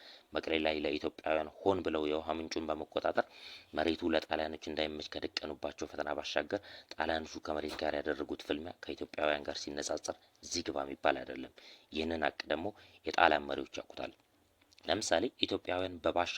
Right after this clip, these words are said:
አውዓሎም በኩል ለጣሊያኖች ካደረሱት አሳሳች መረጃዎች አንዱ አብዛኛው ሰራዊት በረሃብ ስለተጠቃ አንድም የምግብ ፍለጋ ሌላም አጼ ሚኒሊክን ከድቶ ተበትኗል የሚል ነበር።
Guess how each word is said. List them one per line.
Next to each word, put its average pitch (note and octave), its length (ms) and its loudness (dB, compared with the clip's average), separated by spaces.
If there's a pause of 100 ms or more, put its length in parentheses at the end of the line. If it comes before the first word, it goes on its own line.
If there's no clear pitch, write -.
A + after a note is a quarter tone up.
አውዓሎም E2+ 460 2
በኩል E2 280 -2
ለጣሊያኖች E2 500 -4
ካደረሱት E2 600 -2
አሳሳች - 460 -6
መረጃዎች E2 520 -2
አንዱ A2+ 200 -4 (600)
አብዛኛው E2 480 0
ሰራዊት D#2+ 340 -4
በረሃብ D#2 300 -4
ስለተጠቃ - 520 -6 (180)
አንድም D#2 360 -2
የምግብ C#2+ 380 -2
ፍለጋ D2+ 440 -4
ሌላም D2+ 320 2
አጼ D2 180 -2
ሚኒሊክን C#2+ 460 -4
ከድቶ - 340 -2
ተበትኗል D2+ 560 -4
የሚል D2+ 260 -6
ነበር። - 260 -8